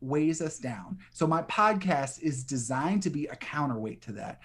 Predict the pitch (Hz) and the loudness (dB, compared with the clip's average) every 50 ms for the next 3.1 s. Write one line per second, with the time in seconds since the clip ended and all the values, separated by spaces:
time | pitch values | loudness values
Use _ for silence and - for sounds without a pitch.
0 | - - - - - 135 135 - - - 156 196 226 220 - 190 165 156 156 - | -20 -20 -10 -2 -2 0 0 0 -2 -2 -2 -2 -2 0 2 2 2 2 2 0
1 | - - 156 131 127 127 120 113 110 123 151 156 - - - 180 175 190 190 226 | -4 -4 -4 -4 -4 -4 -6 -4 -2 -2 -2 -2 -4 -4 -4 -2 -2 0 -2 -2
2 | 240 247 240 - - - - - _ 147 131 127 - - - - 139 151 170 196 | -4 -4 -8 -10 -16 -20 -20 -10 _ -6 -4 -4 -6 -6 0 2 2 4 4 2
3 | 220 233 | 2 0